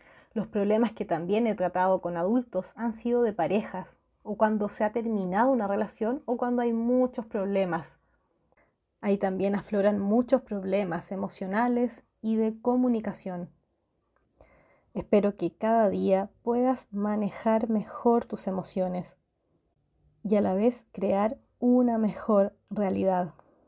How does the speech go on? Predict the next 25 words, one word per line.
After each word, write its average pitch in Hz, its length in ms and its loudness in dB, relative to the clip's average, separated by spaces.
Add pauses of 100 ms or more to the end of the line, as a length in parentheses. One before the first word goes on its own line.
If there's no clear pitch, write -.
(920)
No 220 200 4
te 247 100 2
separes 190 600 0
de 208 380 2
E 254 280 6
R 240 200 2
S 233 180 -2
C 226 160 0
Radio, 196 540 2 (340)
escuchando 226 720 0
cosas 180 320 -4
buenas. 185 460 2 (1800)
Y 247 100 8
seguimos 214 560 6
conectados 220 1000 8
acá 208 520 6
con 262 320 8
Viajera 214 560 8
Expansiva 233 1040 4 (180)
en 208 280 4 (120)
E 233 220 8
R 226 220 10
S - 200 2
C 190 180 4
Radio. 135 400 8